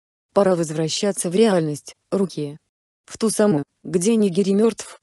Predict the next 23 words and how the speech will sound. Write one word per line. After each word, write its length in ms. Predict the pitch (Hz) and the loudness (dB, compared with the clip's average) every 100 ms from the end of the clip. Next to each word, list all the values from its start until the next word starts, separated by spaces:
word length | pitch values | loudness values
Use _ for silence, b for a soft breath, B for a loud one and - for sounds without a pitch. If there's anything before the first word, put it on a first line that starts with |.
| _ | _
Хокаге 560 | - 190 - 226 214 | -2 -2 0 2 2
оказался 520 | 196 214 196 220 196 | 2 2 2 0 0
тем 180 | 185 240 | 2 4
ещё 380 | 214 180 - 208 | 4 2 0 0
козлом, 560 | 214 196 185 277 330 311 _ - | 2 0 0 0 -2 -6 _ -4
а 100 | 170 | -2
сама 320 | - 185 214 | 0 2 2
она 200 | 208 190 | 2 0
на 140 | 180 | 0
поводке 440 | 180 175 175 - 247 | 0 0 0 2 4
у 60 | |
Орочимару. 640 | 190 202 - 226 233 151 135 _ _ _ _ | 4 2 2 2 2 2 -6 _ _ _ _
Впрочем, 480 | - 233 262 - 254 - | -4 2 2 2 -2 -4
с 160 | - 214 | -8 -2
любого 320 | 190 190 175 | 0 0 -2
поводка 500 | 185 175 175 - 185 | -2 -2 -2 -2 0
рано 180 | 180 180 | 2 0
или 260 | - 208 | 0 0
поздно 400 | 208 196 240 220 | 0 2 2 2
можно 320 | 196 196 170 170 | 2 0 -4 -4
сорваться. 720 | 180 175 180 175 - 175 170 _ _ _ _ | -2 0 0 -2 -6 -8 -10 _ _ _ _
Вопрос 420 | 160 165 175 180 - | -12 -8 -4 -4 -4
только, 420 | 165 147 - | -2 -4 -4